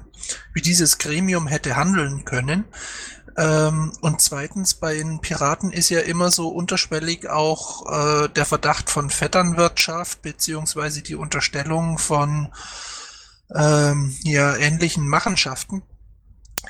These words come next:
Äh, sprich, da treffen sich Leute und machen sich eine,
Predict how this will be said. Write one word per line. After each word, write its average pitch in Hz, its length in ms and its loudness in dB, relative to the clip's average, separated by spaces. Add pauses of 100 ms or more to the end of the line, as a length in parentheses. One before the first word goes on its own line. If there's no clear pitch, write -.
Äh, 147 460 -2
sprich, - 640 -2
da 147 340 2
treffen 160 400 0
sich 180 320 0
Leute 160 480 2 (340)
und 151 220 -4
machen 160 340 0
sich - 380 -2
eine, 147 600 2